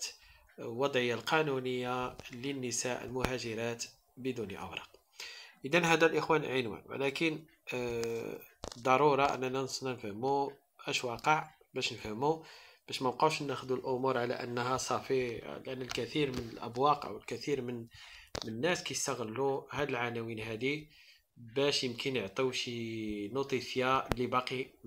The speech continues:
هي ما تأكدتش. إذن، آه، اللي وقع هو أن الوزيرة ديال المساواة إيريني مونتيرو طبعًا، آه، هي وزيرة، وطبعًا، آه، وزيرة في إسبانيا، فهناك، آه، مساءلات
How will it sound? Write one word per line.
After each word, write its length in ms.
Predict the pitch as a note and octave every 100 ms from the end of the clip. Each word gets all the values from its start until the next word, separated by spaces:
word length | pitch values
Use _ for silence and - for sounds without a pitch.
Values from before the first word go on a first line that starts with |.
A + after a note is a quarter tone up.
| A2 A2
هي 280 | B2 B2
ما 100 | C3
تأكدتش. 600 | A#2 - - - - - - - - - - - - -
إذن، 280 | D#3+ A2 - - _ _ _ _ _ _ _ - - - - _
آه، 220 | A#2+ A#2 A2+
اللي 180 | A#2
وقع 220 | D#3 D#3 D#3+
هو 140 | C3+ C#3
أن 260 | A#2 A#2+ B2+ - -
الوزيرة 460 | G#2 B2+ D3+ D3+
ديال 180 | B2+ A#2
المساواة 560 | A#2 A2+ - A2+ G#2+ G2 C3
إيريني 300 | B2 A2 G2+
مونتيرو 640 | G2 F#2 A2 C3+ F#3+ - - - - -
طبعًا، 440 | A#2+ C3+ D#3 D#3 -
آه، 360 | A#2+ A2 G#2+ A2
هي 280 | - A#2+ C#3
وزيرة، 440 | C#3+ A#2 A2+ A#2+ D#3+
وطبعًا، 460 | D3+ A#2 C3+ C3+ - _
آه، 280 | A#2+ G#2+ G2+ A2
وزيرة 360 | B2 B2+ B2 A#2
في 120 | A2+
إسبانيا، 560 | - - G2+ A#2 C#3+ D3
فهناك، 920 | D3 C3+ C3+ A#2 B2 B2 C3+ C3+ C3
آه، 560 | A2+ A2+ A2 - -
مساءلات 760 | - C#3 C#3 C#3+ A2 A2 D3+